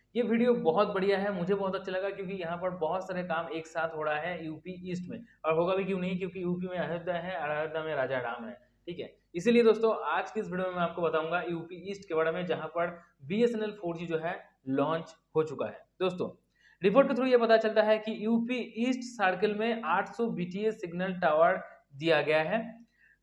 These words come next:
टेन डेज के अंदर इसका सप्लाई जो है शुरू हो जाएगा, ठीक है।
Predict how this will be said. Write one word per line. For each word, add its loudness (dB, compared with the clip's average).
टेन 6
डेज 8
के 0
अंदर 2
इसका 0
सप्लाई 0
जो -2
है 0
शुरू 0
हो 0
जाएगा, -2
ठीक -8
है। -8